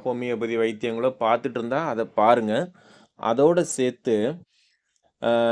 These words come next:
நவக்கிரக சன்னதியில இருக்கக்கூடிய குரு பகவானுக்கு மஞ்சள் துணியை அணிவிச்சு, கொண்டைக்கடலை மாலை அதுக்கு போட்டு, மஞ்சள் பூவை அவருக்கு வந்து அர்ச்சனை செய்து, "ஓம் குருவே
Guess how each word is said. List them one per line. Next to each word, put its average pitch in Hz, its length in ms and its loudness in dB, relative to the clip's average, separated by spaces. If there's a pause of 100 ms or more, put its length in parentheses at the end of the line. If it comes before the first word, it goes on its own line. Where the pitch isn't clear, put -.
(100)
நவக்கிரக 156 720 0
சன்னதியில 117 460 0
இருக்கக்கூடிய 107 800 -2 (340)
குரு 156 220 2
பகவானுக்கு 127 760 0
மஞ்சள் 147 560 -2
துணியை 135 400 -2
அணிவிச்சு, 117 760 -4
கொண்டைக்கடலை 143 580 0
மாலை 113 360 -2
அதுக்கு 98 420 -6 (100)
போட்டு, 107 540 -6 (360)
மஞ்சள் 151 640 -2
பூவை 147 520 2 (240)
அவருக்கு 110 360 -4
வந்து 120 300 -4
அர்ச்சனை 127 340 -4
செய்து, 107 640 -6 (540)
"ஓம் 170 540 0
குருவே 151 640 0